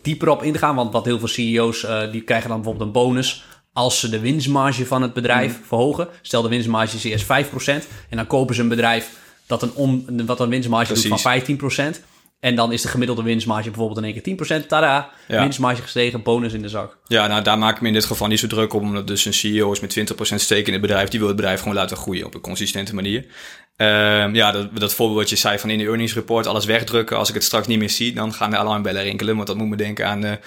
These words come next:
Speaker 2: een Grubhub verhaal, iets lokaler. Of eigenlijk in Amerika en een Nederlandse partij. Dus ja, dat hou ik gewoon echt in de earnings reports in de gaten. Ik vind dat ze het wel goed rapporteren.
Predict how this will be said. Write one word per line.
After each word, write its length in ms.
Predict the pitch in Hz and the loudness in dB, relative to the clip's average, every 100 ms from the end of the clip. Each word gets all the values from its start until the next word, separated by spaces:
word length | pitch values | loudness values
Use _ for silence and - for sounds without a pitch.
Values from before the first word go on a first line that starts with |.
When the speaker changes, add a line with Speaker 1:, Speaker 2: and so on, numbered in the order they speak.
| - | -8
Speaker 2:
een 180 | 113 110 | -6 0
Grubhub 420 | 117 110 113 98 | 0 2 0 -2
verhaal, 340 | - 98 104 | 0 2 2
iets 160 | 117 107 | 2 -2
lokaler. 540 | 107 107 110 107 107 - - | 0 0 2 2 -2 -6 -18
Of 100 | - | -2
eigenlijk 360 | 101 95 107 104 | 0 2 0 -2
in 80 | 104 | -2
Amerika 500 | 104 104 104 104 101 | -2 -2 -2 0 0
en 100 | 101 | 0
een 80 | 104 | 0
Nederlandse 440 | 107 107 107 107 | 0 0 -2 -4
partij. 360 | 107 104 98 143 - - | -4 -2 -4 -6 -16 -12
Dus 140 | - 113 | -2 2
ja, 120 | 113 | 2
dat 100 | 117 | 4
hou 160 | 123 117 | 2 2
ik 60 | |
gewoon 160 | 117 117 | 0 0
echt 160 | 123 | 0
in 60 | 117 | -2
de 60 | 98 | 0
earnings 280 | 110 110 | 0 0
reports 300 | 117 107 107 | -2 -2 -2
in 60 | 104 | -2
de 60 | 101 | -2
gaten. 440 | 104 101 107 104 | -2 0 -2 -2
Ik 120 | 110 | -2
vind 120 | - 110 | 0 0
dat 100 | 107 | 0
ze 60 | |
het 80 | 110 | 0
wel 80 | 104 | 0
goed 180 | 104 120 | 0 0
rapporteren. 640 | 107 104 101 101 104 110 | 0 0 0 0 0 -2